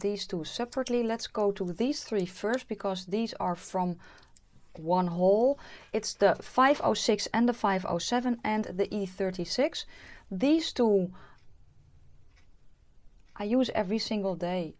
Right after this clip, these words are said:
to, um, pack on color, blend out color, uh, to place it precisely. I freaking love these, these brushes. This is the E thirty-six and this is amazing for detail work.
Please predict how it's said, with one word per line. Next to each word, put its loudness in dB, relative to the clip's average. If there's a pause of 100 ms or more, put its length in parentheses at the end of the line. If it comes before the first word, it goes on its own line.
to, 2
um, -6 (500)
pack 2
on 2
color, 2
blend 2
out -2
color, -2
uh, -2 (180)
to -8 (120)
place 4
it -6
precisely. -2 (340)
I 0
freaking -6
love -4
these, -2 (300)
these 0
brushes. 0 (1120)
This 4
is -2
the -2
E 2
thirty-six -2
and -6
this 0
is 0 (260)
amazing 2
for 0
detail 2
work. 4